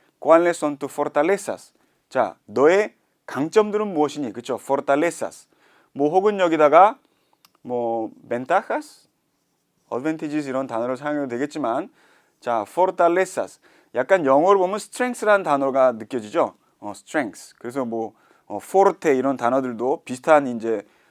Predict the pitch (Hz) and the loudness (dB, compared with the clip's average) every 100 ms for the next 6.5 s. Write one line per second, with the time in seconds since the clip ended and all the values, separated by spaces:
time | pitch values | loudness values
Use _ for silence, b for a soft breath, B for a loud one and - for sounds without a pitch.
0 | b 95 104 - 175 160 - 131 104 - | b -12 -8 -6 -4 -6 -6 -6 -6 -6
1 | 139 101 90 151 202 117 117 127 117 101 | -8 -4 -4 -4 -8 -12 -12 -8 -8 -8
2 | - 123 208 b b b 113 120 120 160 | -6 -6 -6 b b b -12 -10 -2 0
3 | 170 170 160 156 147 156 156 156 180 202 | 0 -2 -8 -10 -10 -10 -4 -2 -2 -2
4 | 110 95 _ b b b 131 123 107 160 | -6 -12 _ b b b -2 -2 2 2
5 | 101 - 123 147 214 214 214 180 131 156 | 2 -4 -10 -4 -4 -4 -6 -4 -4 -4
6 | 147 143 139 113 | -6 -8 -6 -6